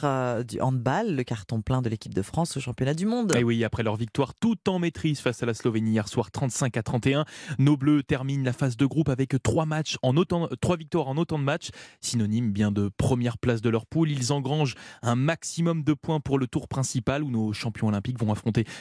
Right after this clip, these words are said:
Speaker 2: l'Espagne, l'Iran et le Monténégro. Deux victoires devraient d'ailleurs leur suffire pour rejoindre les quarts de finale. Cependant, pas question de prendre ce second tour à la légère,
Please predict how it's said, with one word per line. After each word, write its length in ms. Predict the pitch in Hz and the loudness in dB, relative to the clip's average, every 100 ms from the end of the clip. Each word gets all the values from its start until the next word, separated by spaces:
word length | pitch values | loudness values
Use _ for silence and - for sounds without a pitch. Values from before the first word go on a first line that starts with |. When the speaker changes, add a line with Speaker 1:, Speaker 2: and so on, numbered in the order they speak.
| - | -4
Speaker 2:
l'Espagne, 480 | 117 117 - 113 123 | 0 0 0 0 2
l'Iran 420 | 104 110 113 117 110 | 2 2 2 0 0
et 60 | |
le 120 | 107 107 | 0 2
Monténégro. 720 | 151 151 160 151 135 160 180 | 2 2 2 2 2 2 2
Deux 180 | 170 196 | 2 0
victoires 460 | 175 - 156 156 | -2 0 0 0
devraient 240 | 131 117 113 | 0 2 2
d'ailleurs 220 | 113 117 | 2 2
leur 140 | 104 | 0
suffire 360 | - 110 104 120 | -4 -6 -2 -2
pour 160 | - | 0
rejoindre 320 | 101 101 110 104 | 0 2 0 0
les 60 | |
quarts 120 | - | 0
de 80 | 104 | -2
finale. 360 | 95 110 113 139 - - - | -2 0 2 0 -4 -20 -10
Cependant, 560 | - 190 165 170 165 190 | -2 0 0 0 0 0
pas 180 | - 202 | -2 -4
question 480 | - 170 - 180 | -4 -8 -2 0
de 80 | 180 | 0
prendre 260 | 170 - 147 | 0 -2 -2
ce 120 | 143 | -2
second 300 | - 139 127 | 2 2 2
tour 180 | 135 131 | 2 2
à 40 | |
la 80 | 113 | 2
légère, 340 | 107 104 123 | 0 2 0